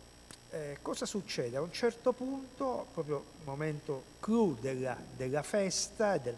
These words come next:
parossismo popolare, eh, alcuni senatori, e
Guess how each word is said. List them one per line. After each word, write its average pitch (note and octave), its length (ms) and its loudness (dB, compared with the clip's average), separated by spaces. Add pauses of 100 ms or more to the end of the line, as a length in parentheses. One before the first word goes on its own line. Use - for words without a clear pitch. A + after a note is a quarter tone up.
parossismo C#3 760 -2
popolare, G3 680 0 (680)
eh, C3+ 260 -4 (540)
alcuni F3 920 4
senatori, A#2+ 840 -6
e C3 100 -6